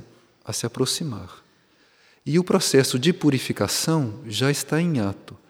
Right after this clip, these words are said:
mas essas forças ainda circulam livremente, livremente pelo planeta. E estão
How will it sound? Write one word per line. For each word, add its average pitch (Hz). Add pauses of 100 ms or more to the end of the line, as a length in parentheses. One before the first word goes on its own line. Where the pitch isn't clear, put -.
(400)
mas 160
essas 175
forças 160
ainda 156
circulam 160
livremente, 151 (460)
livremente 147
pelo 139
planeta. 98 (440)
E 143
estão 170